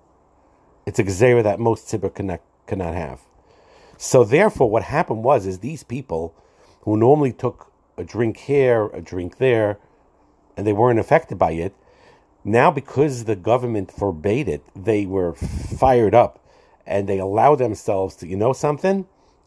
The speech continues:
I'm gonna start drinking more." And that relate, led to disastrous, disastrous results.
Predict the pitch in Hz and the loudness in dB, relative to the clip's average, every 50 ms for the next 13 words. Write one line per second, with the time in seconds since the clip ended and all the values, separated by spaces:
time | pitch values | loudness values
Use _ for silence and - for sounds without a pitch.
0 | _ _ - 98 104 110 107 107 101 - - 101 104 101 - 98 107 107 101 - | _ _ -6 -4 -2 0 0 0 0 2 2 2 2 4 2 2 2 2 0 -4
1 | 95 92 87 90 95 90 82 78 67 - _ _ _ _ _ _ _ _ _ _ | -6 -6 -2 -2 0 -2 -2 -4 -8 -14 _ _ _ _ _ _ _ _ _ _
2 | _ _ _ _ _ _ _ _ _ _ _ _ _ 95 98 113 127 117 104 113 | _ _ _ _ _ _ _ _ _ _ _ _ _ -2 4 4 4 4 4 0
3 | 107 101 98 92 - _ _ _ 110 110 98 - - 95 82 92 85 78 67 - | 0 0 0 -2 -4 _ _ _ -2 -2 0 -2 -4 -8 -6 -4 -6 -6 -8 -12
4 | _ - 78 71 - _ - - - _ 95 92 85 95 82 78 - - - 80 | _ -16 -16 -16 -16 _ -20 -20 -16 _ -12 -6 -4 -4 -4 -4 -6 -12 -12 -12
5 | 78 - - - 85 80 67 69 76 64 62 - - - - | -12 -12 -14 -16 -14 -14 -12 -10 -10 -10 -10 -12 -18 -20 -20